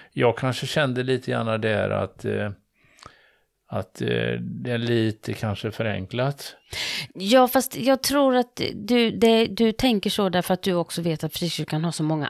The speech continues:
Speaker 2: andra
Speaker 1: Mm,
Speaker 2: problem
Speaker 1: ja.
Speaker 2: i, i att nå, nå människor. Men jag tror att det här är, jag håller helt med Ulrika här.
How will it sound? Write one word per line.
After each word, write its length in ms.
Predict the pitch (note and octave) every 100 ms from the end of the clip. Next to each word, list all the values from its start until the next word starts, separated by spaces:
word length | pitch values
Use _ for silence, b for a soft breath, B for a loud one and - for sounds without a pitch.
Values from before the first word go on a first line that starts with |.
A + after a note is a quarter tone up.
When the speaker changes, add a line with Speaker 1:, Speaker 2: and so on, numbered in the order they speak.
| -
Speaker 2:
andra 640 | F#3+ F3+ D3+ D3+ F#3+ F3 - -
Speaker 1:
Mm, 200 | B2+ B2+
Speaker 2:
problem 540 | D#3 C#3 B2 A2+ B2+
Speaker 1:
ja. 280 | - A2+ D3+
Speaker 2:
i, 160 | C#3+ -
i 300 | - F3 D#3
att 200 | C#3+ D3
nå, 340 | D#3 D3 C#3+ - -
nå 420 | E3 D3+ C#3 C#3
människor. 460 | D3+ D3+ C#3 C#3 C#3
Men 140 | F3+
jag 120 | F#3
tror 360 | - C4 C4+ A#3+
att 160 | G#3+
det 60 | G3+
här 340 | F3 E3 D#3
är, 260 | D#3+ D3+ D3+
jag 120 | F#3+
håller 220 | A3+ G#3+
helt 300 | E3+ D3+ D#3
med 320 | E3+ D3 A#2+ -
Ulrika 380 | D3 C#3+ -
här. 200 | B2 -